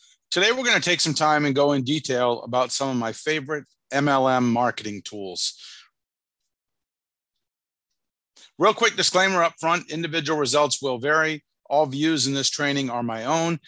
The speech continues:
and I only promote services and tools that I use myself,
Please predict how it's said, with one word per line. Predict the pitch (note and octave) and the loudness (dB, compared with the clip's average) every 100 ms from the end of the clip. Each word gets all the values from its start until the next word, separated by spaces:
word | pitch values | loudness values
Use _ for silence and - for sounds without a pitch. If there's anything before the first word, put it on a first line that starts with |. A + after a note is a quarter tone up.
| - - | -20 -6
and | B2+ | 0
I | C#3+ | 2
only | D#3 F#3 G3 | 2 0 0
promote | D#3+ E3 D#3+ D#3+ | 0 0 0 0
services | - D3 C#3+ - C3+ B2+ B2 | 0 -2 -2 -4 -4 -6 -8
and | B2 G#2+ | -10 -8
tools | C#3 C#3 A#2+ A2+ - - _ | -4 -2 -2 -6 -8 -12 _
that | - B2 | 0 2
I | A#2+ | 2
use | C3 C#3 A2 | 2 0 0
myself, | B2 A2+ C3 B2 A#2 | 0 0 2 0 -2